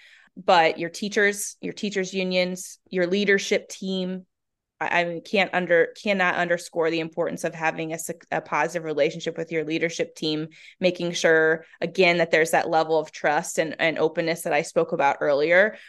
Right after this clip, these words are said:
where you can tell them what you expect and they can tell you what they expect. Um, that kind of reciprocal relationship is absolutely key, in my opinion. I still have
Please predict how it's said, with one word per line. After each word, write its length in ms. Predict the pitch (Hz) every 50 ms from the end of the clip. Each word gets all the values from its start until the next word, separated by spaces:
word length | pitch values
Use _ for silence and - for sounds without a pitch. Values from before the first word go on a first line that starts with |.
| - _
where 140 | - 180 165
you 140 | 170 175 175
can 140 | - 190
tell 200 | 180 190 180 160
them 200 | 156 160 160 170
what 120 | 175 160 -
you 160 | 170 170 165
expect 480 | 156 - - - - 208 220 220 - 185
and 120 | 170 165
they 140 | 156 160 170
can 180 | - 196 180
tell 400 | 175 - - 175 165 165 165 165 165 -
you 220 | - 175 175 185
what 180 | 185 202 202 202
they 220 | 226 240 262 220
expect. 640 | - - - - - - 98 - - _ - - - - _ - - - - - -
Um, 240 | - 165 156 156 165
that 160 | 165 - -
kind 160 | - 190 180
of 80 | 165 160
reciprocal 580 | 165 165 - - 180 185 185 180 - - 175
relationship 680 | 165 165 156 151 156 151 165 160 165 160 - 170 160 -
is 160 | 165 160 - - -
absolutely 600 | - 156 151 170 - - - - - 170 160 160
key, 380 | 160 160 - - 165 156 160 156
in 220 | - - 165 160
my 140 | - 131 143
opinion. 640 | 147 147 - - 180 175 180 185 190 196 214 214 - _ _ _ _ _ _ -
I 140 | 196 196 190
still 400 | 185 185 - - 202 190 185 185
have 560 | 180 180 175 170 156 165 170 175 180 -